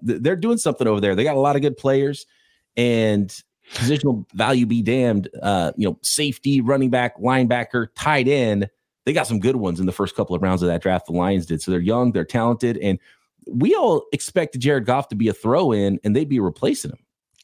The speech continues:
And he's their dude at quarterback in Detroit. So it, it's pretty phenomenal there. I think, uh, Dan Campbell is even getting a little teary-eyed on the sideline at the very end of the game as they were kneeling down and the clock was running down and they kept showing him, and he kinda had this nervous en-, energy,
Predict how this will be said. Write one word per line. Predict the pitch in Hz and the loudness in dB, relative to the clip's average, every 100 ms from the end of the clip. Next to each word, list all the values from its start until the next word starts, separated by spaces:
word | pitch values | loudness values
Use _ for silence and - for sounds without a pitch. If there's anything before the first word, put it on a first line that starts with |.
| - | -6
And | 104 | -2
he's | 123 294 | -2 -2
their | 120 110 147 | -4 0 0
dude | 113 127 320 - - | 0 0 0 -4 -6
at | 101 - | -6 -4
quarterback | 113 214 277 - - _ - | -4 -2 -2 -4 -12 _ -6
in | 98 | -4
Detroit. | 80 - 80 65 - | -2 -4 -6 -6 -12
So | - - 98 82 | -12 -4 0 0
it, | 98 | 0
it's | 90 | -2
pretty | - 170 | -4 -4
phenomenal | - 107 131 | -2 0 2
there. | 104 85 - - | 0 -2 -10 -2
I | - | -2
think, | - 349 202 - | 2 2 0 -2
uh, | 156 143 | 0 0
Dan | 127 208 | 2 0
Campbell | - 427 427 131 | 0 -2 0 0
is | 113 | 2
even | 107 | 0
getting | 101 101 | 0 0
a | |
little | 95 104 165 - 175 123 - _ _ _ _ _ | 0 2 2 2 2 2 -4 _ _ _ _ _
teary-eyed | - 190 143 123 113 107 | -2 0 2 2 2 2
on | 101 | 0
the | 104 | 0
sideline | - 147 151 185 135 104 95 90 - _ _ | 0 0 0 0 0 0 0 -2 -6 _ _
at | - | -4
the | - | -2
very | 98 123 135 127 | -2 0 2 2
end | 120 | 0
of | |
the | 95 | 0
game | 90 131 104 - | 0 0 0 0
as | 95 90 | -2 0
they | 92 110 107 | 0 0 0
were | 95 101 | -2 0
kneeling | 98 117 135 131 | 2 2 2 2
down | 123 131 139 | 0 0 2
and | 127 | 2
the | 98 | 0
clock | - 120 120 | -2 -2 -2
was | 135 113 | -4 0
running | 123 117 | 0 2
down | 107 123 | 2 2
and | 123 101 | 2 2
they | |
kept | - 127 | 0 -4
showing | - 117 123 | -2 0 2
him, | 123 | 2
and | 107 | 0
he | 92 | 0
kinda | 110 104 | 0 0
had | 104 | -2
this | 87 107 | -4 -2
nervous | 104 95 | -2 -2
en-, | 110 107 110 | -2 -2 -2
energy, | 110 113 107 | -2 0 0